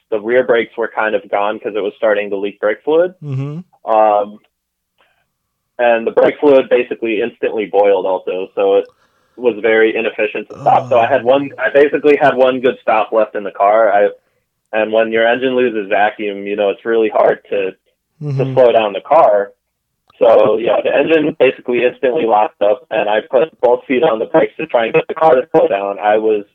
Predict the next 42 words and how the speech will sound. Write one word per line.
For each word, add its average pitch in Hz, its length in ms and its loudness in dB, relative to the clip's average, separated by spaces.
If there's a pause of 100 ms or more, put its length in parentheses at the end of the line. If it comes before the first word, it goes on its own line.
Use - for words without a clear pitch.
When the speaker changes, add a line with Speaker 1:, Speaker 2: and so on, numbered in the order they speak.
(140)
Speaker 1:
in 123 180 -2
the, 113 180 0
I 113 80 2
was 120 140 0
in - 60 -6
the - 80 -4
process 135 400 0 (100)
of 117 60 -10
grabbing 120 420 2 (100)
sixth 120 280 -6
gear, 110 320 -2
so 107 80 -2
I 104 200 4
actually 110 440 -4
had 107 160 -2
the 101 60 -8
clutch 107 340 -2
in 127 100 -4
already. 131 440 2 (300)
Speaker 2:
Mm-hmm. 147 360 -8
Speaker 1:
So 110 400 4 (400)
I'm, 117 360 -10
I'm 123 200 -2 (120)
thankful 135 600 2
that 113 160 4
I 104 80 4
did. 107 320 2
Otherwise, 104 440 2
the 104 100 -6
car 104 260 0
probably 107 560 0
would 95 120 -4
have 87 160 -10
spun 98 520 -4
into 110 260 -6
the 101 100 -4
wall. 95 440 -2 (440)
Speaker 2:
Oh, 139 580 -8
boy. 117 460 -12 (960)
Speaker 1:
Um, 98 540 -2 (220)
it 120 160 0
was, 117 240 -2